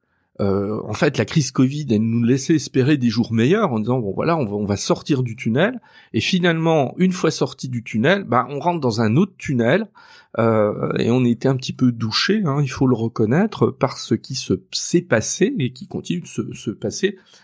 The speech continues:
en deux mille vingt-deux. Alors, comment on va analyser cette situation de cette fin d'année ? Parce que finalement, on voit qu'il y a des, il y a des, des voyants qui sont plutôt au rouge,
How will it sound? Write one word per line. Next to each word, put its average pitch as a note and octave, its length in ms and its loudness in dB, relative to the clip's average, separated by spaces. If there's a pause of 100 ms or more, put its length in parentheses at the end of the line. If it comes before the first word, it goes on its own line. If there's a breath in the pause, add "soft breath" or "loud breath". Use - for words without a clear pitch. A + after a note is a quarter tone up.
(220 soft breath)
en F#3 320 2
deux A#2+ 220 0
mille D#3+ 180 2
vingt-deux. A2 340 -2 (1600 loud breath)
Alors, B2+ 220 0
comment B3+ 180 4
on B3+ 80 4
va F3+ 140 4
analyser D#3+ 460 2
cette C3 240 0
situation D3 520 -2
de C3+ 240 0
cette - 300 -4
fin C#3 500 2
d'année ? F3 460 2
Parce B2+ 280 -2
que C#3 100 -2
finalement, D#3 800 0
on A2+ 100 2
voit C#3 320 2
qu'il A2+ 160 0
y - 20 4
a G#2 40 2
des, G#2+ 360 0
il G#2 100 -2
y A2 40 0
a G#2+ 40 2
des, G#2+ 420 2
des G#2+ 160 2
voyants C3 520 2
qui - 80 -10
sont G2+ 100 -6
plutôt - 300 -2
au G2 100 2
rouge, D#3+ 460 0